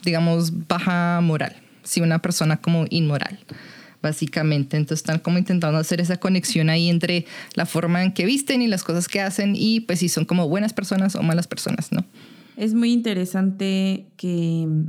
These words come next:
Speaker 2: me parece que exista un término para hablar de eso, ¿no?
Speaker 1: Ujú.
Speaker 2: Y me refiero a que es importante hacer esa reflexión, ¿no? De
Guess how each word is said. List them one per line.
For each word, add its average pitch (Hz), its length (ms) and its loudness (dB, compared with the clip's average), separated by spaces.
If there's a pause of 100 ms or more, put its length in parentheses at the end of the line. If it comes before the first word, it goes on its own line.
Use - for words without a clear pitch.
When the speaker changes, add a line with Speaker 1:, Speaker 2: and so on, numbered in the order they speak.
Speaker 2:
me 185 180 0
parece 175 380 -2
que 196 80 -4
exista 185 600 -2
un 190 260 2
término 180 540 -2
para 170 140 -4
hablar 170 300 -2
de 175 100 -2
eso, 190 200 -2
¿no? 214 200 0 (320)
Speaker 1:
Ujú. 196 360 0
Speaker 2:
Y 196 380 2
me 180 320 0
refiero 196 400 0
a 214 80 -2
que 185 300 -2
es 214 240 -2
importante 254 1080 0
hacer 214 320 -2
esa 214 220 -2
reflexión, 185 720 -2 (180)
¿no? 202 320 -2
De 180 520 0